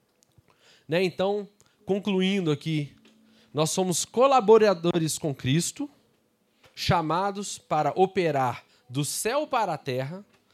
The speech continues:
não apenas clamando por intervenção, mas manifestando a vontade celestial. Amém? Ponto um. Ponto dois. Somos um corpo unificado por amor, que transcende as diferenças,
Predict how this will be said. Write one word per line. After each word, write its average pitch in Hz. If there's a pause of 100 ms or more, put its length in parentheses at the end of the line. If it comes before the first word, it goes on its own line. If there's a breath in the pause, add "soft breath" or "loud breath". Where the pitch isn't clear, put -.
(400 soft breath)
não 220
apenas 196
clamando 160
por 156
intervenção, 143 (220 soft breath)
mas 135
manifestando 180 (200 soft breath)
a 131
vontade 156
celestial. 117 (560)
Amém? 180
Ponto 147
um. 113 (760 soft breath)
Ponto 196
dois. 180 (420 loud breath)
Somos 190
um 180
corpo 247
unificado 269
por 254
amor, 156 (680 soft breath)
que 190
transcende 226
as 220
diferenças, 147